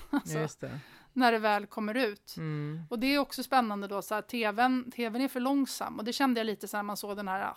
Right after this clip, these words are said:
Speaker 1: hopplösa presidentdebatten med Biden och Trump häromdagen
Speaker 2: Mm.
Speaker 1: också. Ehm, så är det så här, va-, alltså det här debattforumet, alltså, är inte det också förlegat? Vad sk-, vad ska han säga där?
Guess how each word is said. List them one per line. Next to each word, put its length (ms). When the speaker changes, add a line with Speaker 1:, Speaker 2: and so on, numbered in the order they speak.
Speaker 1:
hopplösa 680
presidentdebatten 1300
med 200
Biden 440
och 80
Trump 340
häromdagen 480
Speaker 2:
Mm. 100
Speaker 1:
också. 240
Ehm, 600
så 160
är 40
det 80
så 100
här, 60
va-, 240
alltså 220
det 80
här 100
debattforumet, 1500
alltså, 240
är 80
inte 160
det 100
också 240
förlegat? 680
Vad 240
sk-, 260
vad 180
ska 180
han 260
säga 560
där? 460